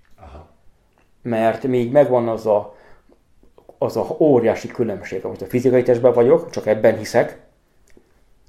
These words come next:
Speaker 2: akkor nem tudsz átmenni. Akkor nehezen tudsz felébredni a, az álomban. Nem tudsz, nem tudsz át, átmenni a dimenzió, nem enged át a, álmodsz te, de nem jut eszedbe, nem engedi
Speaker 1: Igen,
Speaker 2: a,
Speaker 1: igen,
Speaker 2: ezek
Speaker 1: igen.
Speaker 2: a fájtlak nem engedik a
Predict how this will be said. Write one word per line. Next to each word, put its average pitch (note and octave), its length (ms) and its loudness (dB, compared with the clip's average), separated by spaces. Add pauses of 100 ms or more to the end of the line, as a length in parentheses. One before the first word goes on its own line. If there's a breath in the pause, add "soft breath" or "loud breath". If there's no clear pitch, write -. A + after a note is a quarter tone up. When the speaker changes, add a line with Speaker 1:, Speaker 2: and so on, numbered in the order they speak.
(340)
Speaker 2:
akkor - 280 -2
nem C#3 120 2
tudsz A2 180 -8
átmenni. F2+ 460 -14 (960)
Akkor - 180 -4
nehezen A#2+ 420 4
tudsz - 280 -8 (120)
felébredni A2 540 0
a, F#2+ 240 -2
az A2+ 140 -2
álomban. F#2 460 0
Nem B2+ 160 0
tudsz, B2+ 180 -6
nem D3+ 160 -2
tudsz C3+ 200 -6 (240 loud breath)
át, D3+ 280 -2
átmenni C3 280 -2
a A2+ 40 0
dimenzió, G2 560 -8
nem A#2 180 -6
enged G#2 220 -6
át G2 200 -8
a, D#2+ 220 -10 (800 soft breath)
álmodsz B2+ 380 4
te, C#3 220 2
de C#3+ 340 4
nem D#3 120 -4
jut A#2 100 -4
eszedbe, A#2 360 -4
nem B2 160 0
engedi G2 240 -2
Speaker 1:
Igen, G2 180 -2
Speaker 2:
a, G2+ 40 0
Speaker 1:
igen, G2+ 120 -4
Speaker 2:
ezek A#2 160 -2
Speaker 1:
igen. - 100 -4
Speaker 2:
a - 40 -8
fájtlak G2+ 340 -4
nem G#2 160 -14
engedik - 360 -16
a - 100 -14